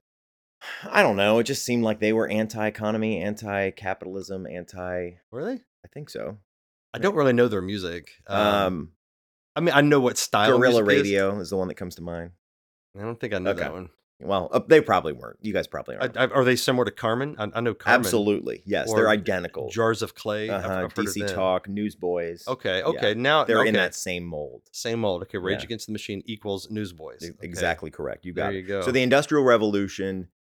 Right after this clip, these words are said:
Speaker 1: uh, introduced what? Uh, I'm thinking factories. I'm thinking smokestacks. I'm thinking you go downtown, you
Speaker 2: Mm-hmm.
Speaker 1: clock in. You, it, it, am I, am I right here? Is that what
Speaker 2: Yeah,
Speaker 1: we're
Speaker 2: the Industrial Revolution was, it,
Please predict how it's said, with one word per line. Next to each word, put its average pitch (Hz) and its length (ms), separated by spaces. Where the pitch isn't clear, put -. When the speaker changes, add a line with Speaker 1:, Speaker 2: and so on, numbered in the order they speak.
Speaker 1:
uh, 87 380
introduced 95 760
what? 85 420
Uh, 71 480
I'm 90 240
thinking 87 220
factories. 95 840
I'm 87 100
thinking 82 320
smokestacks. 90 800
I'm 85 100
thinking 85 320
you 82 80
go 92 80
downtown, 92 840
you 80 140
Speaker 2:
Mm-hmm. 95 200
Speaker 1:
clock 87 260
in. 95 480
You, 76 160
it, 52 140
it, - 180
am 85 160
I, 82 180
am 87 100
I 87 60
right 101 200
here? 101 140
Is 85 60
that 92 120
what 90 80
Speaker 2:
Yeah, 92 80
Speaker 1:
we're 135 60
Speaker 2:
the 135 100
Industrial 131 380
Revolution 113 480
was, 104 360
it, 120 100